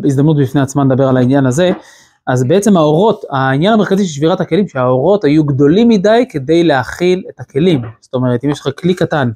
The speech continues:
ואור גדול, אז האור היה בוקע את הכלים,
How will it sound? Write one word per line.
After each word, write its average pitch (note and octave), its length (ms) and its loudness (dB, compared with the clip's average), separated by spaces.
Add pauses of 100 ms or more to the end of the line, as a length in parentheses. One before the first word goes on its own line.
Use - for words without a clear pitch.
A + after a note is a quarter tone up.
(420)
ואור F3 340 2
גדול, G3+ 360 0
אז B2+ 160 -2
האור C3+ 520 0
היה C#3 120 2
בוקע C3+ 300 -2
את D#3 80 -4
הכלים, C#3 380 -2